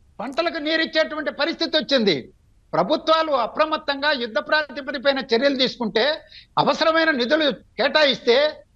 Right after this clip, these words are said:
నిపుణుల యొక్క సేవలు తీసుకుంటే తప్పనిసరిగా ప్రయోజనం ఉంటుంది సమాజానికి. కేంద్ర ప్రభుత్వం డ్రైనేజీ సిస్టమ్ అభివృద్ధి చేయడానికి, ఆధునీకరించడానికి, అండర్ గ్రౌండ్ డ్రైనేజీ సిస్టమ్ కోసం ఐదు వందల కోట్లు విజయవాడ కేటాయించారు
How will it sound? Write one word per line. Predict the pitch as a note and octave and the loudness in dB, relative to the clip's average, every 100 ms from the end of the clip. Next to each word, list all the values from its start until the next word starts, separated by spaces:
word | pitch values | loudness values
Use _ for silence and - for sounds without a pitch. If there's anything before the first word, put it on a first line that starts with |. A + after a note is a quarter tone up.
| - | 2
నిపుణుల | D#3 A3 D#4 E4 D#4+ | 2 4 2 4 4
యొక్క | D4+ C#4+ | 2 0
సేవలు | - C4 D4+ D4+ | 0 0 0 -2
తీసుకుంటే | - C#4 - C#4 G#3+ A3+ C4+ D#4 - - _ - | -6 -10 -4 -4 0 0 0 -2 -6 -20 _ -4
తప్పనిసరిగా | G#3+ D#4+ E4+ E4+ E4+ D#4 | -2 0 -2 0 -2 0
ప్రయోజనం | D#4 C#4 D4+ D#4 D#4 D4+ | -2 2 4 2 -2 -8
ఉంటుంది | C4+ C#4+ C4 | -6 -6 -4
సమాజానికి. | - A#3+ B3 G#3 F#3+ E3 C#3+ G#2+ - - | -2 0 0 0 -2 -2 -8 -12 -20 2
కేంద్ర | - D#4 E4 | 6 6 6
ప్రభుత్వం | D#4+ D#4 D#4 D4 - C4 D#4 E4 - _ - | 2 2 0 0 0 2 2 -2 -8 _ 2
డ్రైనేజీ | E3 C4 E4 D#4+ E4 | 4 4 2 0 -2
సిస్టమ్ | - E4 D4+ | -6 -6 0
అభివృద్ధి | D4+ B3 D#4 D#4 | 2 2 0 -2
చేయడానికి, | D4 D4 C4+ C4 B3+ E4+ | 2 4 4 2 -2 0
ఆధునీకరించడానికి, | C4+ B3+ D#4 C4 D4+ D4 A#3+ C4 B3+ A#3+ C#4 E4+ E4+ _ _ - | 2 0 -2 -4 -2 -4 -2 -2 -4 -2 -2 -2 -4 _ _ -6
అండర్ | D3+ B3 D#4+ | -2 0 2
గ్రౌండ్ | D#4+ D#4+ | 2 0
డ్రైనేజీ | B3 C#4 D#4 D4 D#4 | 2 2 2 -2 -6
సిస్టమ్ | D4+ D4 D4 C4 | -8 -4 -4 0
కోసం | C4+ - D#4 | 0 2 4
ఐదు | C#4 D4+ | 4 2
వందల | D4+ D4 C#4 | -2 0 -2
కోట్లు | C4+ D4+ D#4 E4+ A#3 - _ - | 2 0 0 0 -2 -4 _ -2
విజయవాడ | A#3+ A#3 E4 E4 D#4 | 0 2 4 4 2
కేటాయించారు | - D4+ D#4+ D#4+ A#3+ C4+ G3 A#2+ | 0 0 0 -2 -2 -2 -2 -6